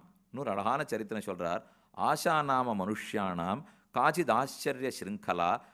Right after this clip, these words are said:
யயா பத்தாஹா பிரதாவந்தி முக்தாஸ்திஷ்டந்தி பங்குவத்." ஒருத்தர் ஓடுகிறார்னு வைப்போம். யாரால ஓட முடியும்? கால் கட்டு இல்லாதவர் ஓடுவார். யார் நிற்பார்?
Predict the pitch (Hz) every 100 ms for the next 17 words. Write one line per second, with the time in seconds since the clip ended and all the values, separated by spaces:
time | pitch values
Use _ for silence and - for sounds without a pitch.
0 | _ 92 127 160 170 143 127 101 139 135
1 | 131 135 120 92 110 113 104 95 85 107
2 | 139 - - 120 143 - 175 180 180 139
3 | - - 147 147 - 127 127 123 120 113
4 | 113 _ _ _ _ _ _ _ _ _
5 | - 117 - 113 104 120 131 110 101 104
6 | 98 82 69 - _ _ _ _ - 120
7 | 160 151 123 120 120 110 104 107 - -
8 | 120 139 131 117 117 113 110 113 101 95
9 | 90 - _ _ _ _ _ _ - 127
10 | 151 123 110 - 107 107 -